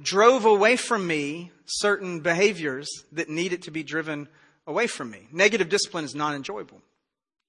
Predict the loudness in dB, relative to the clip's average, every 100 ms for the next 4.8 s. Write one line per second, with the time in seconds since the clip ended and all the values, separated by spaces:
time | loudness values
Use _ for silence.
0 | _ _ -20 -6 4 4 4 0 -2 -6
1 | -8 -8 -8 -4 -4 -2 -4 -2 -2 -2
2 | -6 -6 -6 -8 -12 _ _ _ _ _
3 | _ _ _ _ _ _ _ _ _ _
4 | _ _ _ 2 4 0 -2